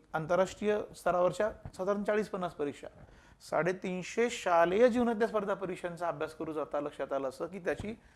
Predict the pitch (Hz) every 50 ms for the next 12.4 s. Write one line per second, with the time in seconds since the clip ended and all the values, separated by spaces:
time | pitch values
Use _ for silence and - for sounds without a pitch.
0 | - - - - - - - 190 180 180 196 233 254 247 214 240 226 226 202 196
1 | 185 196 175 - - 113 - - _ - _ _ - _ _ _ _ _ _ _
2 | _ - - - - 156 180 208 202 170 - - 175 165 151 147 156 147 135 127
3 | - 117 113 120 110 - - 104 _ _ _ _ _ - - - - _ - 160
4 | 175 202 208 202 214 196 202 196 202 208 208 208 190 185 190 180 196 196 202 190
5 | 165 180 196 190 - - 196 185 180 - 202 196 180 - - 185 170 170 180 180
6 | 185 170 170 - - 170 165 165 190 160 - 170 160 156 165 160 - 165 160 160
7 | 160 165 165 156 160 160 143 139 131 - 135 - - _ - - - - - -
8 | - - - - - - 156 151 151 151 - 202 214 220 214 214 - - 208 202
9 | 196 190 - - 196 175 156 165 170 - - - 202 233 233 - - - - -
10 | - _ _ _ _ - _ _ _ - - - 165 165 175 214 233 226 226 214
11 | 202 214 185 - - 214 208 233 247 226 233 226 226 220 220 220 190 190 185 -
12 | 180 165 147 135 127 123 131